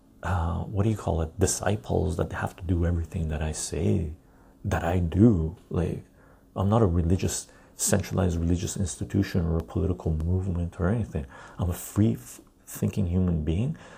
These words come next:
and everybody in chat, unless they're agents of propagandists, right,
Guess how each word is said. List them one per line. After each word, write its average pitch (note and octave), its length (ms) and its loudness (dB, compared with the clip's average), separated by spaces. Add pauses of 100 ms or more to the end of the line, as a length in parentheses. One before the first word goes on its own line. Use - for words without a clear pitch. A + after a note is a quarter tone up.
(180)
and F#2+ 200 4
everybody G2 640 6
in E2 160 0
chat, - 480 0 (1300)
unless F#2+ 240 4
they're - 220 2
agents F2 600 0 (280)
of - 160 -4
propagandists, E2+ 840 0 (500)
right, F#2+ 260 -2